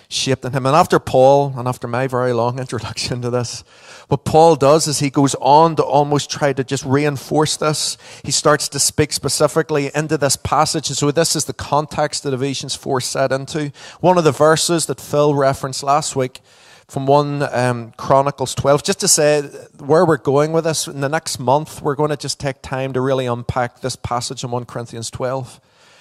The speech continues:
We wanna give time to look at the gifts of the Spirit and the manifestation of the Spirit, just to take time to look at two or three gifts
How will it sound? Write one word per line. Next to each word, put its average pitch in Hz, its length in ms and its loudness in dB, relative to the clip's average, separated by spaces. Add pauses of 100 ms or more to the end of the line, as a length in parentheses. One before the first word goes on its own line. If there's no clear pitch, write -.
(440)
We 139 100 4
wanna 143 180 4
give 139 280 0
time 135 360 -2
to 127 80 2
look 127 180 2
at 123 140 -4
the 127 80 -8
gifts 139 400 -2
of 120 180 -8
the 120 80 -6
Spirit 135 560 2
and 131 140 -4
the 123 40 -4
manifestation 127 840 -4
of 120 120 -8
the 117 60 -8
Spirit, 120 520 -2
just - 220 -8
to 120 60 -10
take - 280 -6
time 127 260 -6
to 120 80 -4
look 117 140 -4
at 123 120 -6
two - 160 -4
or 131 80 2
three 120 260 -6
gifts - 460 -6